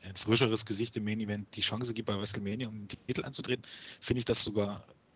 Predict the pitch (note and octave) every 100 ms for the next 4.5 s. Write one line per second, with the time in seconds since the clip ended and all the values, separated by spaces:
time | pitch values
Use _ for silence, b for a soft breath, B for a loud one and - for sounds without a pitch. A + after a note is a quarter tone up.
0 | _ _ _ _ - A2+ - A#2+ A2+ C#3
1 | A2+ G#2 - C3 A2 G#2+ G#2+ A2 G#2+ -
2 | - A2+ A#2 G#2+ G2+ G#2 A#2 A#2 A#2+ G#2
3 | G2+ G#2 _ - G#2+ G2+ G2 F#2+ - F#2+
4 | F#2 F2+ G2 - G2